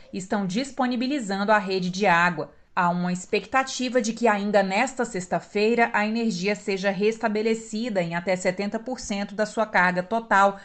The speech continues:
de duzentos e cinquenta megawatts após a reparação de um dos transformadores.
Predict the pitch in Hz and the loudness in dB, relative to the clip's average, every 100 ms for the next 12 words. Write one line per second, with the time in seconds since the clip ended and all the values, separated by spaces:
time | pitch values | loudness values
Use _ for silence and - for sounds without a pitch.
0 | - - 240 247 226 233 240 226 226 233 | -20 -8 -6 -4 -2 -2 -2 -6 -4 -4
1 | 226 226 226 226 220 214 226 202 175 175 | -2 0 2 2 2 2 4 4 4 4
2 | - - - - - 190 185 185 208 208 | 0 -18 -14 -8 -2 0 2 0 0 4
3 | 214 214 - 233 254 226 214 214 226 226 | 6 4 2 0 0 0 0 -2 -6 -6
4 | 220 214 226 220 220 185 151 151 - | -6 -2 0 0 0 0 -4 -4 -8